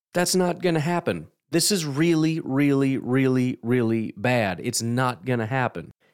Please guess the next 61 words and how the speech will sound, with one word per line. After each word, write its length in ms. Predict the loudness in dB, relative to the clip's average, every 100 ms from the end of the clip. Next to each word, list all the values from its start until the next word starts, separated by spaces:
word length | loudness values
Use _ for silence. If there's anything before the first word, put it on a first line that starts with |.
| -6
And 120 | 0
then 100 | 2
when 100 | 2
he 40 | 2
got 200 | 2 2
cleared 260 | 2 2
in 100 | 0
court, 420 | 0 2 4 4
it 60 | 2
was 120 | 2
like, 160 | 0 0
"Well, 340 | 0 2 0
all 140 | 0 2
right, 220 | 2 0
now 300 | 0 2 2
I 80 | 2
guess 220 | 0 -2
he 100 | -4
can 100 | -2
get 120 | -4
traded," 340 | -2 0 0 0
but 100 | -2
it's 140 | -2
still 400 | -2 2 2 0
pretty 400 | -4 -6 -2 -2
bad. 600 | -2 0 0 -2 -6 -18 _ _ _ _ _ _ _ _ _ -2
And 200 | 0 2
I 60 |
was 160 | 2 2
a 40 |
little 200 | 2 2
surprised 580 | 0 -2 0 2 2 0
at 100 | -4
how 400 | -6 -10 -4 0
many 240 | 2 0 0
teams 300 | -2 -2 -2
apparently 400 | -2 -2 0 0
were 80 |
like, 180 | 0 0
"Yeah, 140 | -2 0
let's 240 | -2 -4
do 320 | -2 0 0
this." 220 | -2 -2
And 100 | 0
I 80 | 0
get 240 | 2 2 2
it. 160 | -2 -6
He's, 260 | -6 -4 -2
he's 160 | -4
one 200 | -2 0
of, 180 | 0 -4 -12 _ _ _ _ _ _ _ _ _ _ _ -4
l-, 60 |
l-, 260 | -2 0 0
let 160 | 2 2
me 100 | 2
just 380 | 0 -2 -4
set 280 | 0 2 2
aside 500 | 2 2 2 2 2
the 120 | 2
off-the-field 560 | 2 0 -4 0 0 2
stuff. 300 | 2 0